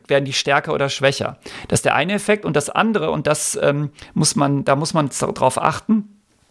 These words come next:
ein Schwarz-Weiß-Film hat eine sogenannte Gradationskurve. Das bedeutet, das ist nicht linear. Also du, sagen wir mal, du nimmst jetzt eine Lampe und drehst die immer weiter auf.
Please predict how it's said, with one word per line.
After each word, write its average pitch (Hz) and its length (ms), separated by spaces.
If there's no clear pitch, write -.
ein - 100
Schwarz-Weiß-Film 151 1040
hat - 320
eine 160 100
sogenannte 151 380
Gradationskurve. 143 1200
Das - 160
bedeutet, 156 800
das 147 180
ist 165 140
nicht 165 160
linear. 151 380
Also 131 140
du, 135 160
sagen 143 200
wir - 20
mal, 151 100
du 139 100
nimmst 151 200
jetzt 151 180
eine 131 80
Lampe 202 300
und 190 180
drehst 170 220
die - 80
immer 170 240
weiter 151 340
auf. - 440